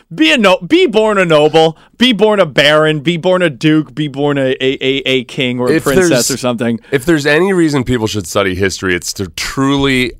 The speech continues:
Speaker 2: understand how miserable life was for the vast
Speaker 1: Oh,
Speaker 2: majority
Speaker 1: boy.
Speaker 2: of humans. Like,
Speaker 1: You don't wanna
Speaker 2: really,
Speaker 1: go back in time.
Speaker 2: up to until about fifty years ago.
Speaker 1: But even
Speaker 2: And really,
Speaker 1: then
Speaker 2: but now even, like, worldwide, like, over the last twenty years, it's, it's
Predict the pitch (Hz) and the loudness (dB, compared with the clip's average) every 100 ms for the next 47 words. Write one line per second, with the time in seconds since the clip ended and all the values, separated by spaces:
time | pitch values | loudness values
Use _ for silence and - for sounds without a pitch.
0 | - _ 107 110 104 95 - - 95 95 | -20 _ -2 0 -2 -4 -6 -2 0 0
1 | 87 - 107 107 104 98 98 90 95 90 | -4 -8 -2 -2 0 0 -2 -2 -4 -2
2 | 90 90 92 92 95 87 90 87 - - | -4 -2 -2 -4 -4 -2 -2 -4 -8 -6
3 | 90 90 85 90 87 104 82 90 90 101 | -6 -4 -2 -2 -2 -8 -2 -2 -2 -4
4 | 104 98 92 87 98 214 285 160 185 147 | -2 0 -2 -2 0 2 4 4 4 2
5 | 131 123 120 123 117 117 117 220 214 180 | 0 -2 -6 -2 0 0 0 0 0 -4
6 | 117 165 147 120 113 - 147 - 113 101 | -2 0 2 0 -2 -4 -4 -4 -4 -2
7 | 107 113 123 - 113 98 269 370 254 190 | -2 -4 -6 -2 -2 0 0 2 2 4
8 | 240 381 170 - - 190 190 277 285 233 | 4 4 0 -8 -4 0 2 0 -2 -2
9 | 220 190 156 127 202 226 127 147 147 117 | 0 0 -2 2 0 0 0 -2 0 0
10 | 117 135 131 123 - - 131 104 113 110 | 0 0 0 0 -2 -4 -4 0 -2 -2
11 | 95 80 - 107 92 - | -6 -10 -6 -6 -6 -12